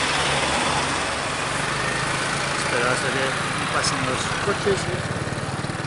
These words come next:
Tardé yo, eh, no sé, una hora, ni eso en llegar. Entonces no está tan lejos.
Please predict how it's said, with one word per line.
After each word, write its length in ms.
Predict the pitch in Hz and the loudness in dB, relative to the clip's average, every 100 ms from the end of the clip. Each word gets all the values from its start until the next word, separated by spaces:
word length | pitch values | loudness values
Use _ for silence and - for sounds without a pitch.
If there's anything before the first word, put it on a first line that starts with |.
| - - - - - - - - - - - - - - | -4 -4 -6 -6 -6 -6 -6 -6 -6 -6 -4 -4 -4 0
Tardé 580 | 175 175 196 247 240 220 - | 2 4 6 6 6 4 4
yo, 300 | 185 220 226 202 - - - - - - - - - - - - - | 6 6 6 2 -2 -4 -4 -4 -4 -4 -8 -6 -6 -6 -6 -6 2
eh, 360 | 214 233 233 190 - - - - - - - - - | 4 6 4 2 -4 -10 -14 -18 -18 -20 -20 -20 -14
no 60 | 123 | -8
sé, 180 | - 120 | -4 -2
una 280 | 180 165 147 | 0 2 4
hora, 460 | 160 233 262 180 - - - - - 131 | 4 4 4 2 -6 -20 -20 -20 -18 -10
ni 200 | 123 151 | -6 -4
eso 280 | 190 160 | -4 -4
en 100 | 120 | -6
llegar. 440 | 107 110 123 151 123 - - - - - | -8 -10 -8 -10 -12 -20 -20 -20 -20 -12
Entonces 280 | 185 185 | -6 -2
no 140 | 226 254 | 0 0
está 180 | - 190 | 0 0
tan 320 | 180 165 170 | 0 2 2
lejos. 420 | 202 - 147 | 0 0 -6